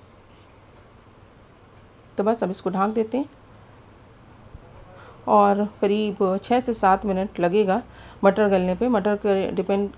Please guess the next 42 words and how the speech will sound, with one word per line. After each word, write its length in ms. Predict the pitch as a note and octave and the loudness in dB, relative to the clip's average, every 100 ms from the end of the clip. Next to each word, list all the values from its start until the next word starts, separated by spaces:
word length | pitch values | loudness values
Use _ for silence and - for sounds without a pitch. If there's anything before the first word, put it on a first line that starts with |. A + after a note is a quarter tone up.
| - | -4
करता 260 | F3+ F#3 | -2 2
है 160 | G3+ G#3 | 0 0
मटर 260 | G3 F3+ F#3+ | -2 -2 -2
की 140 | G3 | -2
क्वालिटी 320 | F#3+ F3 G3 | -2 0 -2
के 80 | G3+ | -4
ऊपर, 220 | G3+ A3 | -2 -2
अगर 200 | G3+ F#3+ | 0 0
बहुत 300 | F3+ F#3 F#3 - | -2 -2 -4 -2
टाइट 280 | E3+ F3 G#3 | 0 0 -2
है 60 | |
तो 140 | G#3 G#3 | -4 -4
थोड़ा 180 | F#3 F3 | -2 -4
सा 120 | F3+ | -4
टाइम 260 | D#3+ F3 | -2 -2
लगेगा, 300 | F#3+ G3 A#3 D4 - - - - | -2 -4 -4 -8 -14 -20 -18 -6
otherwise, 540 | F#3 F#3+ F#3+ A#3+ C4+ - - - - - | 0 2 4 2 -2 -10 -16 -20 -20 -8
अ, 40 | - | -2
ये 360 | F3 F3 F3+ F#3 | 0 0 -2 0
जल्दी 320 | F#3 F#3 G#3+ | 0 0 0
गल 160 | F#3 | 0
जाते 320 | F3 E3 F3+ G#3 | 2 0 -2 -4
हैं। 160 | D#4+ - - - | -4 -8 -14 -6
और 400 | F3+ E3+ F3+ F#3 - | -2 0 -2 -6 -2
बस 200 | G3+ G#3 | -2 0
यहाँ 140 | F#3+ | -2
पे 120 | F3+ G3 | -2 -2
हो 120 | F3+ | 0
गया 140 | G3 | 0
मटर 300 | G3+ F3+ B3 - - - - - - - - - | 0 0 -4 -6 -16 -20 -20 -20 -20 -20 -12 -2
और 440 | F#3+ F3 F#3 F3+ - - | 0 0 -2 -2 -8 -14
अब 120 | - G3 | -8 -6
इसको 160 | - | -4
मैं 140 | F#3+ F3+ | -4 -2
खोल 200 | F#3+ F#3+ | -4 -2
के 100 | F3+ | -2
देखती 280 | F3+ - | -4 -4
हूँ। 200 | A3 C4 C#4 - - - - - - | -2 -2 -6 -16 -20 -20 -20 -20 0
अब 140 | - A3 | 4 6
हम 160 | A#3 | 6
इसमें 240 | A3+ - A3 | 4 0 4
डालेंगे 440 | F#3 F3+ F#3 B3+ | 4 4 0 -4